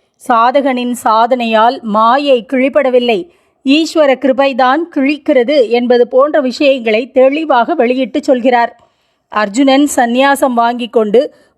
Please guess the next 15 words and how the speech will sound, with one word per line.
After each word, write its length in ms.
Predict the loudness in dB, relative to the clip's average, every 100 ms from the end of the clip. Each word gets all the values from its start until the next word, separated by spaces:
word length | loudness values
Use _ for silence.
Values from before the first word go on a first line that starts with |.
| 0
பூர்ண 360 | 2 4 4 2
அத்வைத்தமாக 840 | 0 0 0 0 0 0 0 0 0
போகக்கூடிய 720 | 2 2 -2 -4 -4 -2 0 2 0 -2
ஞான 400 | -2 0 0 -2
சாதகன் 580 | -2 0 0 -2 -2 -2
இல்லை, 280 | 0 -2 -2 _ _ _ -4
அதாவது 640 | 0 2 2 0 0 2 2 0 _ _ _ -8
உத்தம 420 | -6 -2 0 0
அதிகாரி 520 | 0 0 0 0 -2 -4
இல்லை. 260 | -4 -2 -4 _ _ _ _ _ _ _ _ _ _ _
ஸ்வதர்ம 480 | -2 0 2 0 0 0
கர்மாவை 580 | 0 0 0 0 2 -2 -2
பலனிலே 540 | -4 -2 0 0 0 0
கருத்தை 440 | 0 0 0 0 0
வைக்காமல் 600 | 0 0 0 2 0